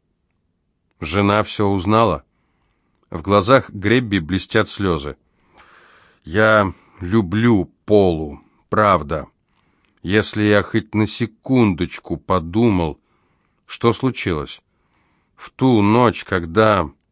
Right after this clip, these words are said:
Ну, всё это было, высадив тебя, я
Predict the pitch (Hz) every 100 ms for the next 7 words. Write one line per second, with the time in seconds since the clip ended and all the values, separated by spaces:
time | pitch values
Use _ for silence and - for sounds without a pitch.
0 | _ _ _ _ _ _ _ _ _ 113
1 | 139 123 87 - 139 127 98 85 95 90
2 | 127 98 82 73 65 _ _ _ _ _
3 | _ _ - 101 151 - 101 90 95 -
4 | - 107 92 123 131 110 82 104 123 131
5 | 123